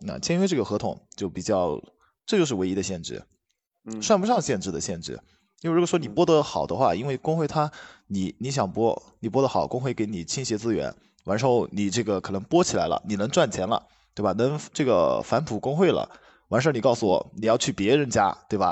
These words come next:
Speaker 1: 哎，我不跟你玩了，
Speaker 2: 对，
Speaker 1: 我要去别人家。
Speaker 2: 对，对，我知道，嗯。
Speaker 1: 对，那这个肯定是不行的，对吧？这个说正经话，
Speaker 2: 嗯。
Speaker 1: 没有，没有这样的，对吧？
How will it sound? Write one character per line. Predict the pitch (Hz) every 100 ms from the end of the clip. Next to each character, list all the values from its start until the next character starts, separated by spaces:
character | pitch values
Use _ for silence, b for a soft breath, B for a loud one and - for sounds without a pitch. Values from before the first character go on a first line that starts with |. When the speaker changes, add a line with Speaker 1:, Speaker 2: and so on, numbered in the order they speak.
| -
Speaker 1:
哎， |
我 | 123
不 | 110
跟 | 139
你 | 135
玩 | 92 110
了， |
Speaker 2:
对， | 117
Speaker 1:
我 |
要 | 110
去 | 98
别 | 98
人 | 120
家。 | 123 98
Speaker 2:
对， |
对， | 101
我 |
知 | -
道， |
嗯。 | 95
Speaker 1:
对， | 110
那 | 143 240
这 | 185
个 | 151
肯 | -
定 | 131 135
是 | 143
不 | 117
行 | 131 104
的， | 104 92
对 | 101
吧？ | 92
这 | -
个 | 160 143 B B B
说 | 185
正 | 254 196
经 | 104
话， | 98
Speaker 2:
嗯。 | 78
Speaker 1:
没 | 151
有， | 233 -
没 | 180
有 |
这 | 226
样 | 214 220
的， | 277 - -
对 | 104
吧？ | 80